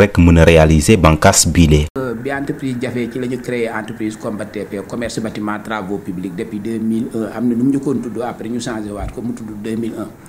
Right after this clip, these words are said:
Speaker 2: Ñu doon exercer suñu, suñu travaux yu bëri nag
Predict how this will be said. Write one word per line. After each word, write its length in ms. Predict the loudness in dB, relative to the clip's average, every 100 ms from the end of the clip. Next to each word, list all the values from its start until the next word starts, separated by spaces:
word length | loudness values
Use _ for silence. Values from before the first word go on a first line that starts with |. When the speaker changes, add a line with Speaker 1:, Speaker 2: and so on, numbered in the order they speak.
| -20 -18 -16 -10
Speaker 2:
Ñu 60 |
doon 160 | -8 -8
exercer 460 | -8 -6 -8 -6 -10
suñu, 640 | -8 -6 -6 -4 -6 -8 -12 -20 -20 -20 -20 -20 -20 -20 -20 -20 -20 -20 -20 -20 -20 -20 -20 -10
suñu 240 | -4 -4
travaux 420 | -4 -6 -6 -6 -4
yu 100 | -2
bëri 240 | -2 -2
nag 140 | -2